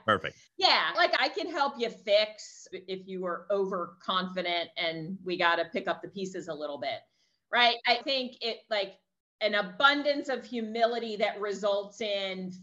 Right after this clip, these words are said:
Speaker 2: fear or, like, an unwillingness. And I guess I think about, like, when I was a kid learning about Moses and how Moses was meek in his leadership style and how meekness was not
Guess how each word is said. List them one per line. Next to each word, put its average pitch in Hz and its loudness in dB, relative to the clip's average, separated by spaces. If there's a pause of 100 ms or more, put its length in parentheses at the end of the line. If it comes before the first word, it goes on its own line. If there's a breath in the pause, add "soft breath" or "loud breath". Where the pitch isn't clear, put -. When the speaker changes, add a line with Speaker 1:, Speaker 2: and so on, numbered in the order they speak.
(120)
Speaker 2:
fear 262 0
or, 196 0
like, 185 -4
an - -10
unwillingness. 202 -2
And 320 -4
I - -6
guess 381 -2
I 302 2
think 269 -6
about, 202 0
like, 175 -6
when 208 4
I - 6
was 214 2
a 214 -10
kid 240 -4
learning 202 0
about 185 0 (160)
Moses 226 -2
and 175 -10
how 196 -2
Moses 208 -2
was 180 -4
meek 185 -2
in 180 -2
his 185 -2
leadership 190 -2
style 160 -2
and 185 -10
how 185 -2
meekness 196 -2
was 190 -4
not 190 4